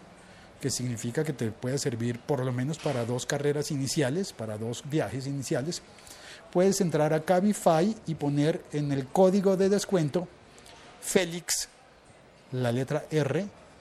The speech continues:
y el número veinticuatro, dos cuatro. Esto está funcionando también en Perú, en Chile, en México, en muchas ciudades,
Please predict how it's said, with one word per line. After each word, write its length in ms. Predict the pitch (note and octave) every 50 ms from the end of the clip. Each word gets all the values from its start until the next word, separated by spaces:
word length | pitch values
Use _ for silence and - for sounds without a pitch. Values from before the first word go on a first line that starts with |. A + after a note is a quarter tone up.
| - -
y 100 | - D3+
el 100 | C#3+ C#3
número 360 | D3 D3+ D#3 D3+ E3+ E3 - - - - - -
veinticuatro, 800 | A#2 A#2 C3+ F#3 G#3+ G#3 - G3+ - C#3+ A#2+ G#2 - G2 F#2 - - - - - - - - - - - - - - - -
dos 200 | C3+ E3 D#3+ -
cuatro. 340 | - C#3+ A2 G2+ - E2+ - - - - - - - - - - - - - - - - - - - - - - - -
Esto 140 | C#3 - D3
está 120 | - D#3
funcionando 520 | D3 - E3 D3+ - D3 C3+ C3 C#3 C3+ D3+
también 280 | D3+ C#3 B2+ B2 B2+
en 120 | D3 D3 -
Perú, 420 | - B2 A#2+ C#3 E3 F#3+ G3 - -
en 200 | - A2+ A#2 A2 -
Chile, 500 | - - E3+ F3+ F3+ F3+ F3+ F#3 F#3 F3+ -
en 320 | - A2+ A2 G2+ G2+ G#2+ B2+
México, 580 | F#3+ G#3 D3+ - D#3+ D3+ C3+ - D3+ F3 G#3 - - - - - - - - - - - - - - -
en 240 | A2+ A2+ A2 G#2 G#2 A2 A2+ A#2+ B2
muchas 320 | D3+ G3 G3+ - D3 A#2+
ciudades, 560 | - - A#2+ A2 G#2 G#2 G#2+ C#3 F3+ - -